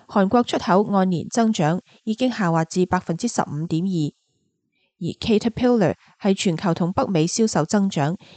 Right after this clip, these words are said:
已經由二零二一年中嘅百分之二十同百分之三十二減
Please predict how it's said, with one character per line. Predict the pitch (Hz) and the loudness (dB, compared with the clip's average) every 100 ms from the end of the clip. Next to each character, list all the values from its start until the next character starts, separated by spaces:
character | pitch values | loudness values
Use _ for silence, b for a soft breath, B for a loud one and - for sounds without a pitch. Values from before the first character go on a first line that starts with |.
| B | B
已 | 208 | -4
經 | 214 254 | 0 2
由 | 220 160 | 4 4
二 | |
零 | 170 190 185 | 4 2 2
二 | 165 | 0
一 | 180 262 | 0 2
年 | 247 151 143 | 2 0 0
中 | 233 226 | 2 2
嘅 | 202 | 2
百 | 175 196 | 0 -2
分 | 185 | -4
之 | 175 | -2
二 | 247 175 | 0 0
十 | 156 180 - | -2 -6 -4
同 | 185 | -6
百 | 180 180 | -4 -2
分 | 160 | -4
之 | 180 | -4
三 | - 240 220 | -4 -2 0
十 | 202 | -2
二 | |
減 | 165 170 165 | -2 0 -2